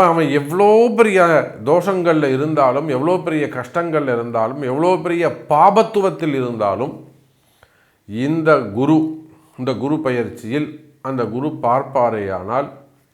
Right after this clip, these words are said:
நிச்சயமா உங்களுடைய கஷ்டங்கள் காணாமல் போகும். by செகண்ட்ல காணாம போயிடும். அப்படி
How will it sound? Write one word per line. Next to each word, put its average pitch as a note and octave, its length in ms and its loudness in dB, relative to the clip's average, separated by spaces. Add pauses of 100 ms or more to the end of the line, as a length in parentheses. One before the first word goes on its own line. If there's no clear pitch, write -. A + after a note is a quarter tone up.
(160)
நிச்சயமா C3+ 800 -2 (1080)
உங்களுடைய C3+ 800 2 (340)
கஷ்டங்கள் E3 580 0 (160)
காணாமல் D#3 540 -2
போகும். - 260 -16 (1900)
by D3 140 6 (240)
செகண்ட்ல G#3+ 540 2
காணாம F3+ 380 -2
போயிடும். A#2+ 300 -4 (1700)
அப்படி A#2+ 180 -2